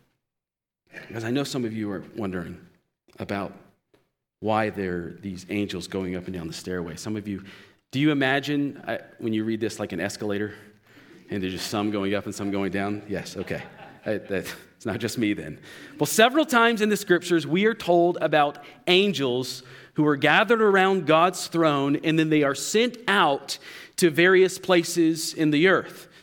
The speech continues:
the, the human realm, to do God's bed-, bidding. Uh, Hebrews one fourteen gives us a summary statement as to the duties of these angels. Hebrews one fourteen says, "They are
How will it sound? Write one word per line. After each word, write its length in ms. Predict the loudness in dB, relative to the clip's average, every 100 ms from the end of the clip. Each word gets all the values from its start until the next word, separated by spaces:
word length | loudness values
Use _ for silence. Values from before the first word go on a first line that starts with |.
| 0
the, 140 | 0
the 140 | 2
human 420 | -2 2 4 4 4
realm, 560 | 2 2 -2 -4 -8 -20 -20 _ _ _ -4
to 80 | 0
do 200 | 2 2
God's 360 | 4 6 4
bed-, 380 | 2 2 2 2
bidding. 320 | 2 2 -4 -18 -20 _ _ _ _ -10
Uh, 180 | -8 -6
Hebrews 480 | -4 0 2 2 2
one 220 | 2 2
fourteen 920 | 0 -4 -2 2 2 2 0 -6 -16 -20 _ _ -4
gives 240 | 0 0
us 220 | -2 -4 -4
a 240 | 0 0 0
summary 500 | -4 2 2 2 -2
statement 500 | -4 -2 -2 0 -2
as 200 | -4 -4
to 100 | -4
the 120 | -4
duties 460 | -2 -2 -4 -8 -8
of 120 | -6
these 180 | -6 -6
angels. 640 | -6 -6 -6 -8 -10 -10
Hebrews 340 | -8 -4 -4 -4
one 160 | -4
fourteen 400 | -4 -8 -6 -8
says, 240 | -6 -8 -4
"They 160 | -2
are 200 | 0 -2